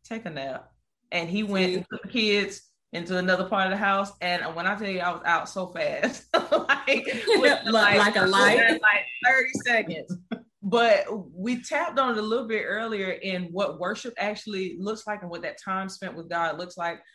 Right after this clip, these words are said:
Speaker 1: I remember I
Speaker 2: Mm-hmm.
Speaker 1: went to a worship conference a couple of years ago, and it took so much pressure off of me because he was explaining, like I explained, the difference between praise and worship and how worship is a lifestyle. So if
Speaker 2: Mm-hmm.
Speaker 1: worship is a lifestyle,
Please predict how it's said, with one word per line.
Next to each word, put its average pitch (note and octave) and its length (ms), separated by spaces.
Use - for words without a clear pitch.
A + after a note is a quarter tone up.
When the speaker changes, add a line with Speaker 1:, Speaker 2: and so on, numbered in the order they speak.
Speaker 1:
I F#3+ 60
remember G3+ 380
I G3 60
Speaker 2:
Mm-hmm. G3+ 100
Speaker 1:
went A3 120
to G#3 100
a F3+ 120
worship F#3 320
conference F3 400
a F3 60
couple F3 240
of E3+ 60
years F3 300
ago, D#3 400
and F3 280
it G#3+ 240
took F#3+ 220
so G#3+ 180
much G#3+ 300
pressure F#3 260
off E3 220
of D#3 80
me D#3 220
because E3 460
he A#3+ 180
was G3+ 220
explaining, F3+ 840
like F3 240
I F3+ 100
explained, F#3+ 360
the F3 40
difference G#3 400
between F3+ 360
praise F#3+ 240
and E3+ 80
worship D#3+ 300
and E3 120
how E3+ 220
worship F3 360
is E3+ 100
a D3+ 80
lifestyle. D#3+ 800
So F#3+ 200
if F#3 80
Speaker 2:
Mm-hmm. F3 80
Speaker 1:
worship F#3+ 320
is - 60
a E3 40
lifestyle, E3 720